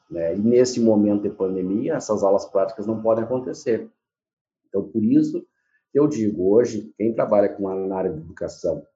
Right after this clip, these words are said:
na zootecnia, precisa se reinventar todos os dias, não resta dúvida disso.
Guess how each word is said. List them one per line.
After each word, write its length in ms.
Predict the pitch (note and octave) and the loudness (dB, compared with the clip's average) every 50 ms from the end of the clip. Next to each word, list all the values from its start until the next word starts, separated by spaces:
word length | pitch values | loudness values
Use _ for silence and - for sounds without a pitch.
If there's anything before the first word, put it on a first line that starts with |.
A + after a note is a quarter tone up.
| _ _ | _ _
na 220 | - E2 E2+ F#2+ F#2+ | -12 -8 -6 -4 -4
zootecnia, 840 | E2+ F2+ - - - - - - D2+ D2 D#2+ G2+ - - - - - _ _ _ _ _ | -4 -6 -8 -10 -12 -18 -18 -12 -10 -6 -4 -4 -4 -4 -6 -8 -12 _ _ _ _ _
precisa 400 | - A#2+ A2 - A2+ A2 A#2+ A#2 | -6 -4 -4 -4 -6 -6 -6 -6
se 160 | A2 - A2 | -4 -4 -4
reinventar 840 | G#2 G2 G2+ G2 F#2 F2 F2+ F2 D#2 D2+ - E2+ F2+ F#2+ - - - _ _ - | -2 0 0 0 0 -2 -2 -4 -6 -6 -4 -4 -2 -2 -2 -4 -8 _ _ 4
todos 400 | A2+ G#2 A2+ - - C#3+ C#3+ B2 | 6 6 6 6 4 0 -4 -4
os 180 | A2+ - - | -6 -8 -8
dias, 280 | - - C#2+ C2 C2+ D#2 | -12 -20 -20 -20 -14 -10
não 140 | F2 F2 D#2+ | -8 -8 -6
resta 340 | E2 D#2+ D#2 - - G3 | -6 -8 -8 -8 -8 -8
dúvida 420 | G#3 - - - - _ - - - | -8 -8 -10 -12 -16 _ -20 -20 -20
disso. 320 | - _ _ _ _ _ | -20 _ _ _ _ _